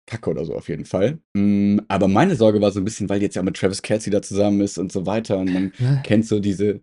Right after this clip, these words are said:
Speaker 1: das sind Footballspieler und deswegen
Speaker 2: Ah, okay.
Speaker 1: gucken jetzt alle Mädels, also ich möchte jetzt nicht so, ne, aber, ähm, be-, be-,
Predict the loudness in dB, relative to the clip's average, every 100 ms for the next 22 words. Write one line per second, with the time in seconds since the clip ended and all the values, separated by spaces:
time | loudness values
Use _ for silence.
0 | _ -8 -6 -6 -6 -4 -4 -4 -4 -4
1 | -4 -4 -2 2 2 4 2 2 2 0
2 | 0 0 4 4 4 0 -6 -14 -8 -6
3 | -6 -10 -16 -10 -10 -8 -10 -10 -8 -8
4 | -6 -6 -6 -8 -4 -2 0 0 -2 -4
5 | -8 -20 -20 -4 2 2 2 -2 -10 -18
6 | _ _ _ -4 0 0 -4 -8